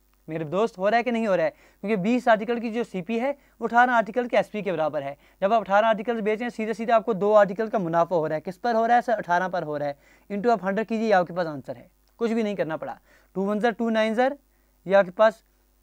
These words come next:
वन डिवाइड बाई नाइन या हंड्रेड डिवाइड बाई नाइन परसेंट, ये आपके पास आंसर है मौज कीजिए, या इलेवन वन बाई नाइन परसेंट इसको आप लिख सकते हैं, ये आपके पास आंसर आ जाएगा।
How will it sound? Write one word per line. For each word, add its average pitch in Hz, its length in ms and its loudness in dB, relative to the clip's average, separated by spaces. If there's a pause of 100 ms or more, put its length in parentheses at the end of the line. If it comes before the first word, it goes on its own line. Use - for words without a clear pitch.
(260)
वन 208 380 0 (760)
डिवाइड 185 180 4
बाई 214 100 2
नाइन 208 260 0
या 220 120 4
हंड्रेड 185 260 0
डिवाइड 202 180 2
बाई 208 80 -2
नाइन 196 200 -2
परसेंट, 208 280 -8
ये 196 60 2
आपके 165 140 0
पास 185 160 -4
आंसर 160 300 -4
है 254 180 -6 (460)
मौज 160 220 -2
कीजिए, 143 260 -8
या 170 180 0
इलेवन 185 400 -2 (300)
वन 170 160 -2
बाई 190 100 2
नाइन 180 240 -2
परसेंट 180 280 -6
इसको 165 200 -4
आप 165 140 2
लिख 156 100 -8
सकते 170 220 -10
हैं, 233 240 -10
ये 160 100 -6
आपके 147 160 -4
पास 160 120 -6
आंसर 143 260 -12
आ 135 80 -12
जाएगा। 147 260 -20